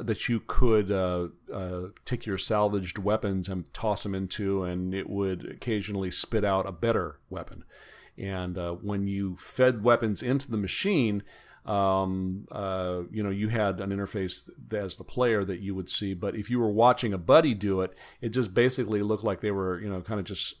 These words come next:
staring at the wall. And it was like, in, in the multi-crew demo, it's like guys are pushing buttons, and you're watching guys push buttons, and you're watching guys, you know, um, you know, climb up,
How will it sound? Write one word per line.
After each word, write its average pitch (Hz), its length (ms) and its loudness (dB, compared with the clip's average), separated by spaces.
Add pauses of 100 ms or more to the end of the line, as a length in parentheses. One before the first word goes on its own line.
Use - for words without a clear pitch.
(120)
staring 110 340 0
at 92 120 -6
the 92 60 -4
wall. 90 600 2
And 92 240 -10
it 95 100 -14
was 95 160 -8
like, 92 120 -10 (560)
in, 117 260 0
in 110 400 2 (320)
the 104 440 -4 (140)
multi-crew 117 580 -2
demo, 117 520 2 (480)
it's - 80 -12
like 120 260 2 (220)
guys 131 300 6
are - 20 -4
pushing 123 380 4
buttons, 113 320 0
and 104 120 -4
you're 110 120 2
watching 110 480 2
guys 87 260 -4
push - 300 -4
buttons, 85 420 -12
and 101 100 -8
you're 95 120 -8
watching 104 720 -2
guys, 101 440 0
you 104 80 0
know, 95 460 -2
um, 95 420 -8
you 104 100 -6
know, 98 120 -6
climb 110 480 -4
up, - 320 2